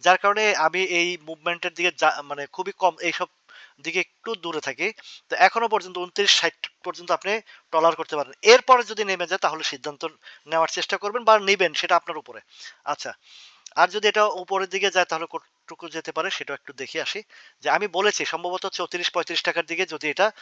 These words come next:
ইউটার্ন আসে তাহলে যাবে। তবে এখানে যেহেতু একটু কারেকশন করতেছে, আশা করছি মার্কেট সাপোর্ট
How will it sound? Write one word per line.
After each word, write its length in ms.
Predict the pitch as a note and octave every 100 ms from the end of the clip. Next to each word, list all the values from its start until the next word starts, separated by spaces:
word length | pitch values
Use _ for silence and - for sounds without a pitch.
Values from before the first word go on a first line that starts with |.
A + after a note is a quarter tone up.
| - - -
ইউটার্ন 320 | D#3+ F#3+ F#3
আসে 180 | F3+ G#3
তাহলে 240 | E3 C#3
যাবে। 280 | - C3 - - _ _ _
তবে 160 | E3 G3
এখানে 220 | G3 G#3
যেহেতু 220 | G3+ G3
একটু 140 | G3+ G3+
কারেকশন 380 | E3+ D#3+ -
করতেছে, 360 | G#3 G3+ G#3 A#3
আশা 460 | G#3+ D#3 D#3+ - G3+
করছি 340 | G#3 - G3+
মার্কেট 300 | E3+ D3+ F3+
সাপোর্ট 300 | - - E3